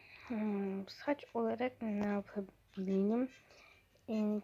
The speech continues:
klasik değil yani güzel olacak birazcık da.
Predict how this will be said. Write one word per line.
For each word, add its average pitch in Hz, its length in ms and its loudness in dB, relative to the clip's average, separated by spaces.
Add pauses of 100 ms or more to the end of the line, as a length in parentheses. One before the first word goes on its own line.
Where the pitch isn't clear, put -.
klasik 254 720 0 (320)
değil 247 240 4
yani 226 400 2
güzel 240 400 4
olacak 196 340 0 (160)
birazcık 196 720 -4
da. 240 180 2